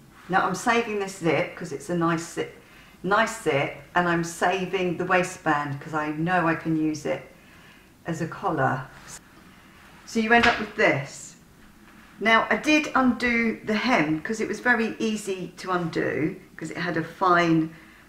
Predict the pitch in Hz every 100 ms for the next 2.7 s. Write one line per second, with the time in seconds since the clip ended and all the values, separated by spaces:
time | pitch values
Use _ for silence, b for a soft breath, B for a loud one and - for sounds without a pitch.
0 | - 165 156 151 147 160 - - - -
1 | 180 151 147 - - - 196 185 175 -
2 | - - - - - - -